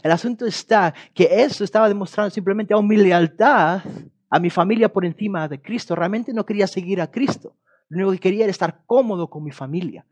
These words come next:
seguir mis lealtades. Bock, un escritor, dijo lo siguiente: "Si uno buscó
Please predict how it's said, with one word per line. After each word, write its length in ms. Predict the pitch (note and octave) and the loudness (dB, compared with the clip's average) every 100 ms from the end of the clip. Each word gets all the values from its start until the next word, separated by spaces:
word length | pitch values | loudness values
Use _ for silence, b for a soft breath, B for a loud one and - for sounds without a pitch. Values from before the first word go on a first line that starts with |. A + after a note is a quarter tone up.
| _ | _
seguir 320 | - E3+ G#3 G3 | -6 -2 0 0
mis 260 | F#3+ - | -2 -4
lealtades. 720 | E3 C#3 C#3 F3 D#3 A#2 - B B - | -6 -6 -2 -2 -2 -6 -14 B B -2
Bock, 460 | D3+ F#3+ A#2+ - E3 | 2 2 0 -6 -10
un 140 | D#3+ | -8
escritor, 460 | D#3+ D3+ C#3 F3+ E3 | -6 -6 -4 -4 -4
dijo 200 | D3+ D3 | -8 -8
lo 100 | C#3 | -10
siguiente: 600 | - C3+ D3+ C3+ A2 - B B | -10 -6 -6 -6 -14 -16 B B
"Si 240 | - - A3 | -8 -2 0
uno 220 | B3 C#4 | 2 0
buscó 680 | B3+ - - A#3 A3 B2+ | -2 -4 2 4 4 -2